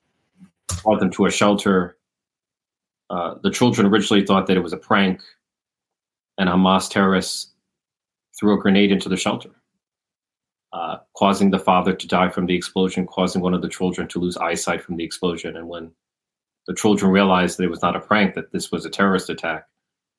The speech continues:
you could see in the video one of the children just crying hysterically in agony, screaming, "Why am I still alive? Why am I still alive?"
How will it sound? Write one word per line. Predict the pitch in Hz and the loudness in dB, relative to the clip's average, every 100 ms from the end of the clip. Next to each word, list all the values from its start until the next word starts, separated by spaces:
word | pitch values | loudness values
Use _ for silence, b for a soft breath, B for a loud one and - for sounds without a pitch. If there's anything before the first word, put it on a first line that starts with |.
| _ _ _ _ _ _ | _ _ _ _ _ _
you | 92 | -8
could | - - | -6 -2
see | 110 | 2
in | 101 | 4
the | 92 | 4
video | 98 98 95 90 87 - _ _ | 2 4 2 2 -4 -10 _ _
one | 98 95 | 0 2
of | 95 | 2
the | |
children | 92 95 92 92 | 0 -2 -2 -4
just | 98 - | -4 -6
crying | - 98 95 | 0 2 2
hysterically | 90 - - 95 92 - 85 | 0 -4 -2 0 0 -2 -4
in | 85 | -2
agony, | 85 92 85 85 80 - _ _ _ _ _ | 0 0 0 -4 -8 -12 _ _ _ _ _
screaming, | - - 101 101 92 87 | -10 -2 2 4 4 0
"Why | 90 95 | 0 2
am | 95 | 2
I | 90 | 0
still | - 95 | -2 -2
alive? | 90 90 87 85 | 0 0 0 0
Why | 92 92 | 0 2
am | 90 | 0
I | |
still | 85 - 90 | -4 -4 -4
alive?" | 90 90 87 | -4 -4 -6